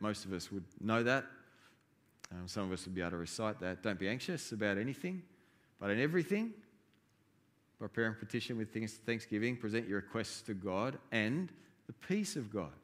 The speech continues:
which transcends all understanding, will guard your hearts and your minds as you live in Christ Jesus." As you live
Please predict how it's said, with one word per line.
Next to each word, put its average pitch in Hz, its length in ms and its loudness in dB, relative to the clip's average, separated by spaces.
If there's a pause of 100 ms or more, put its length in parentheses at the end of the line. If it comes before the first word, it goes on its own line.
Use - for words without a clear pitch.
(880)
which 113 240 -4
transcends 107 500 2
all 101 160 2
understanding, 98 800 -2 (380)
will 110 100 -4
guard 101 300 2
your 104 100 0
hearts 92 340 -2
and 104 120 -2
your 104 100 0
minds 110 600 -6 (1300)
as 131 400 4
you 113 220 2
live 135 600 6 (280)
in 113 460 0
Christ 107 540 -4
Jesus." 82 560 -10 (1300)
As 135 300 2
you 113 180 2
live 123 500 2